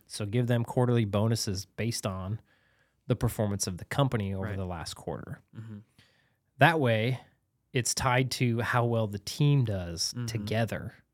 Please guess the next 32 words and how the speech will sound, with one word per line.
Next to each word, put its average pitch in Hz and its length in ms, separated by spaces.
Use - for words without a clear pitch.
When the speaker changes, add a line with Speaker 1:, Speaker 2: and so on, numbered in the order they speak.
Speaker 1:
not 113 320
each 123 300
individual 101 640
person. - 440
So 110 160
Speaker 2:
Mm-hmm. 117 40
Speaker 1:
now 120 120
they're 120 120
not 117 260
working 113 400
against 123 500
each 110 160
other 101 380
to - 80
make 101 200
themselves 143 640
look 101 160
better. 92 420
Speaker 2:
Right. 101 300
Speaker 1:
They 110 120
need 120 160
to 120 120
work 104 220
together 104 680
to - 140
make 101 180
the 101 60
whole 101 220
team 139 440
perform 95 400
better. 78 360
Speaker 2:
Yeah. 110 140